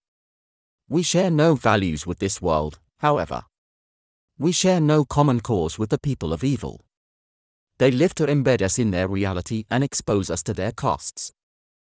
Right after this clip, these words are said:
In short, it is fair to call Christians radicals,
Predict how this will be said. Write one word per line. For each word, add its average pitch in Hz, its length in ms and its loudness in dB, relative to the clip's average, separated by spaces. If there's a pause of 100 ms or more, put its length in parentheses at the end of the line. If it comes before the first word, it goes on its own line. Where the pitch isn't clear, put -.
(320)
In 101 120 0
short, 113 420 2 (100)
it 147 140 -4
is 139 140 0
fair 143 240 0
to 139 120 -2
call 170 280 0
Christians 113 520 -2
radicals, 95 600 -2